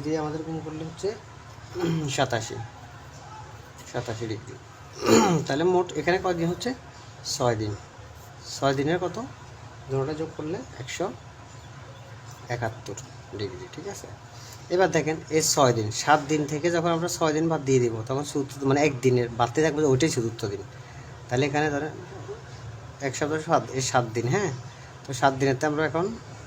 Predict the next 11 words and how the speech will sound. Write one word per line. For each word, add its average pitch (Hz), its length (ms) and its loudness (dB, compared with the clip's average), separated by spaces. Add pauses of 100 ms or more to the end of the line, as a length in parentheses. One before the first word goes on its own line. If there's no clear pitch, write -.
(520)
ধরেন 123 160 -2
আমি 131 200 2 (360)
এখানে 127 180 0
বোঝানোর 123 440 0
জন্য 127 220 2
লিখি, 113 200 -2
সাত 131 220 2
দিনের 131 300 4
মান 120 200 4
ছিল 135 180 -2
কত? 160 180 -2